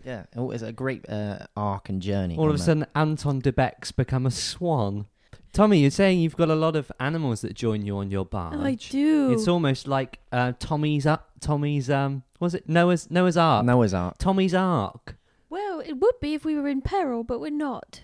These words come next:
Speaker 2: Thank
Speaker 3: currently.
Speaker 2: goodness.
Speaker 1: Right.
Speaker 3: We
Speaker 2: But
Speaker 3: may be soon, though.
Speaker 2: But what?
Speaker 3: <laughs>
Speaker 2: Oh,
Speaker 1: Do you
Speaker 2: what?
Speaker 1: predict? Do you, do you predict
Speaker 3: Mm,
Speaker 1: that, Tommy?
Speaker 3: yes, I do.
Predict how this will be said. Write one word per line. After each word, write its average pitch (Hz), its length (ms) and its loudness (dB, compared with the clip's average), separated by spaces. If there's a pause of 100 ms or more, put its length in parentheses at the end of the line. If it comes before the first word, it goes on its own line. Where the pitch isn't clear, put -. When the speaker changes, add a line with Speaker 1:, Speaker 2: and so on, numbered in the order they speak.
(160)
Speaker 2:
Thank - 40 -10
Speaker 3:
currently. 220 420 -2
Speaker 2:
goodness. 104 540 0
Speaker 1:
Right. 95 320 -4
Speaker 3:
We 277 100 -4
Speaker 2:
But 277 100 4
Speaker 3:
may 330 300 0
be 285 240 -4
soon, 294 400 -6
though. 277 320 -2 (240)
Speaker 2:
But - 140 0
what? 294 240 -2
Speaker 3:
<laughs> 127 140 -14
Speaker 2:
Oh, 120 280 -4 (340)
Speaker 1:
Do 110 80 -4
you 113 60 0
Speaker 2:
what? 117 60 0
Speaker 1:
predict? 139 340 2
Do 131 80 -2
you, 127 180 0
do 117 140 -10
you 123 80 -4
predict 370 320 -2
Speaker 3:
Mm, 302 40 -4
Speaker 1:
that, - 200 -6
Tommy? 302 280 -4
Speaker 3:
yes, 294 220 -4
I 269 80 -4
do. 302 380 -4